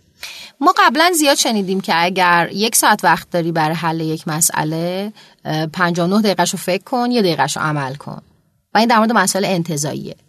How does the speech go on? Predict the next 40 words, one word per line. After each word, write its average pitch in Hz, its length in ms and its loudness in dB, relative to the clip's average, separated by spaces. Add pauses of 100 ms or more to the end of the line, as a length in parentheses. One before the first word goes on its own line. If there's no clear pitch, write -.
(340)
در 226 120 4
مورد 294 240 2
مسائلی 285 560 2
از 214 280 0
این 240 220 0
دست 185 360 4
که - 80 -6
ما 185 100 -2
تو 185 120 -6
زندگی 170 420 -2
داریم، 175 560 -4 (260)
می‌گیم 190 220 0
یک 320 220 -2
دقیقه 196 220 -2
فکر 196 220 -6
کن، 180 180 -6
پنجاه 165 300 -4
و - 20 0
نه 185 120 -4
دقیقه 160 220 -6
عمل 147 380 -6
کن. - 260 -18 (840)
یعنی 330 160 4
ما 392 140 4
اینجا 294 320 2
با 247 180 2
یک 254 280 -2 (320)
just 208 540 0
do 220 40 0 (180)
it 220 100 -8 (120)
طرفیم 151 680 -4 (180)
که - 140 -4
اصطلاحیه 233 560 2
که 233 120 -4
به 208 80 0
ما 190 180 -2
میگه 214 360 0 (160)
سریع 254 800 0
و 214 220 2
فقط 226 640 0